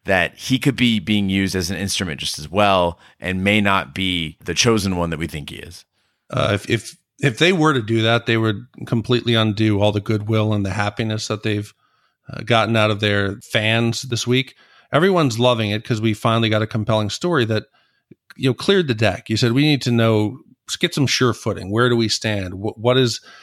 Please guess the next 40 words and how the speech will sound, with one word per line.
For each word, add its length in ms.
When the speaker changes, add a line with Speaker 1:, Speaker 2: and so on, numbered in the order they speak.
Speaker 2:
has 200
happened 420
in 80
the 80
history?" 360
And 80
we're 120
using 460
this 220
to 380
put 100
a 40
lot 260
of 80
the 200
pieces 460
in 120
place. 340
If 180
this 180
turns 360
out 160
now 160
that 240
this 300
is 120
fake, 440
y-, 160
you 120
know, 80
with 300
the 80
revelation 560
of 60
the 80
cradle, 480
alternate 440
realities, 540
multiple 360
timelines, 640